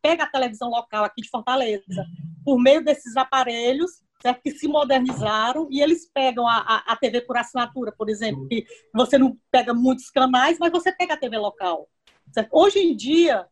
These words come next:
no interior, eles já assistem a T V local, já assistem a T V que são transmitidos via Fortaleza ou, ou da sua comunidade mesmo, Sobral já tem T V, lá na, no Cariri já tem T V, certo? Então, você assiste também. Então, por isso é que elas são importantes nos grandes centros.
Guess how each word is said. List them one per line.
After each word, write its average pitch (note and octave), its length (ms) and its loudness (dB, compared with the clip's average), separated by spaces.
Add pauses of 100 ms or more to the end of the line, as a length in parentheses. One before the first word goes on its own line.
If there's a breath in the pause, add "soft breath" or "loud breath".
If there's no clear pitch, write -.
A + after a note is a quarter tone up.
(140)
no B3 120 0
interior, C#4+ 440 4
eles C#4 180 0
já E4 160 0
assistem F#4 640 -2
a G#3 80 -4
T G#3+ 160 -4
V G#3+ 140 -6
local, F#3+ 360 -2
já B3+ 140 0
assistem F4 280 -4
a - 40 -12
T C#4 100 2
V C4 200 -2
que - 60 -20
são C#4 160 -6
transmitidos B3+ 560 -6
via D#4+ 160 4
Fortaleza A#3+ 720 2 (360)
ou, A#3+ 340 4
ou B3 100 6
da A#3+ 120 4
sua C#4+ 200 -6
comunidade B3 460 -4
mesmo, A3 220 -6
Sobral A#3 260 -2
já G#3+ 80 -6
tem A3 180 -12
T A3 180 -6
V, A3 420 -4 (180)
lá G#3 140 0
na, G#3 240 -4
no G#3 220 -16
Cariri G3+ 360 -6
já G3 140 -6
tem G3 160 -16
T G#3 160 -10
V, G#3 320 -6 (340)
certo? G#3+ 320 0 (220)
Então, D#4 200 2
você D#4+ 220 0
assiste - 400 -2
também. G#3+ 360 0
Então, F4 260 0
por F4+ 160 6
isso A#4+ 180 2
é A4+ 40 4
que F#4+ 80 2
elas E4 180 0
são C4+ 340 -2
importantes A#3+ 500 -2
nos A#3 200 -6
grandes A3 320 -2
centros. - 580 -8